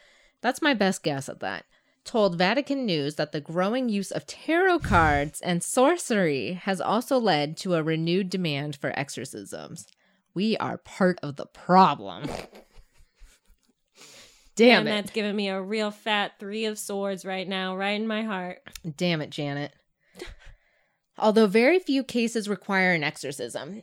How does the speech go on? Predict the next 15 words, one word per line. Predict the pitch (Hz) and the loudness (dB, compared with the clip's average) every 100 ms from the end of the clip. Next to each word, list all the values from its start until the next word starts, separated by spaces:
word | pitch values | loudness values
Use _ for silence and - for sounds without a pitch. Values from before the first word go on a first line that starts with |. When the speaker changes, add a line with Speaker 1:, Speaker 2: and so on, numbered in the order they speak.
| - | -8
Speaker 1:
out | 196 208 | -4 -2
of | 180 | -2
the | 202 196 | -4 -4
hundred | 180 - 247 294 294 | -4 -4 -2 0 0
eighty | 208 202 226 | 2 2 0
cases | 208 190 156 151 107 139 | 0 -2 -2 -4 -8 -8
Father | - 160 160 185 | -2 -2 0 -2
Thomas | 175 147 139 - | -2 -4 -4 -6
has | 151 - | -6 -4
seen, | 165 139 85 170 | -6 -6 -8 -10
he | - 185 | -8 -8
said | - 175 165 | -4 -2 -2
that | 147 - | -6 -10
he | - 165 | -8 -6
has | 151 156 | -4 -6